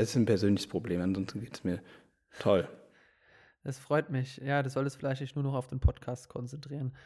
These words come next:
Speaker 1: <laughs>
Speaker 2: Da, damit
Speaker 1: Ja,
Speaker 2: wären
Speaker 1: hab ich den
Speaker 2: viele
Speaker 1: anderen, hab
Speaker 2: geholfen.
Speaker 1: ich den anderen auch schon vorgeschlagen, aber die haben's, die haben's nicht so wohlwollend aufgenommen.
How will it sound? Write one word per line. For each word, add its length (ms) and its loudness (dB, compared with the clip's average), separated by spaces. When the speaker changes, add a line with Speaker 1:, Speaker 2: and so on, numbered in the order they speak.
Speaker 1:
<laughs> 60 -4
Speaker 2:
Da, 120 2
damit 200 4
Speaker 1:
Ja, 100 12
Speaker 2:
wären 100 12
Speaker 1:
hab 80 12
ich 120 8
den 100 8
Speaker 2:
viele 100 8
Speaker 1:
anderen, 220 10
hab 80 8
Speaker 2:
geholfen. 80 6
Speaker 1:
ich 80 2
den 120 6
anderen 220 8
auch 100 6
schon 200 2
vorgeschlagen, 760 4
aber 140 4
die 100 6
haben's, 460 2
die 100 2
haben's 440 -2
nicht 220 8
so 180 8
wohlwollend 440 6
aufgenommen. 540 0